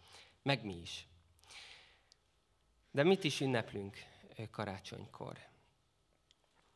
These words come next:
Én úgy szoktam fogalmazni, hogy a karácsony az egy, ö, szülinapi parti, szülinapi buli. Mert Jézus Krisztusnak a születésnapját ünnepeljük. És ez eléggé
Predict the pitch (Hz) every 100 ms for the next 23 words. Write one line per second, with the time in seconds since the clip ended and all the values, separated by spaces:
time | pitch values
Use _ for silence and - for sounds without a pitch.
0 | _ _ _ _ _ _ _ - _ _
1 | _ 117 120 135 - 117 110 104 135 127
2 | 127 113 127 113 107 101 - 113 110 110
3 | 104 101 107 - - 107 - 104 98 95
4 | - 101 - - _ 98 92 - - -
5 | - - 107 101 101 - 101 107 104 127
6 | _ - - - - _ _ 120 - 143
7 | 107 101 - 95 - 104 107 - 104 101
8 | - - 117 107 113 101 - - 113 107
9 | - - 123 110 - - 110 - - _
10 | _ _ _ _ _ _ - - - -
11 | - 147 170 143 196 170 113 117 120